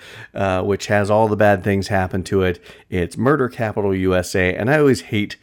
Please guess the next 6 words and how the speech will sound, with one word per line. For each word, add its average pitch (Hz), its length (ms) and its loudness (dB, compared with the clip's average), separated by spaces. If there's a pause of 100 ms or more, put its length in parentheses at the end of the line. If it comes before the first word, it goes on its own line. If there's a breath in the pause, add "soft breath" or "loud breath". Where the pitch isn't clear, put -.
(260 loud breath)
when, 95 480 -2 (520)
when 98 540 -2
authors 107 640 -2 (120)
or 90 580 -2
movie 113 480 0
makers, 107 600 -2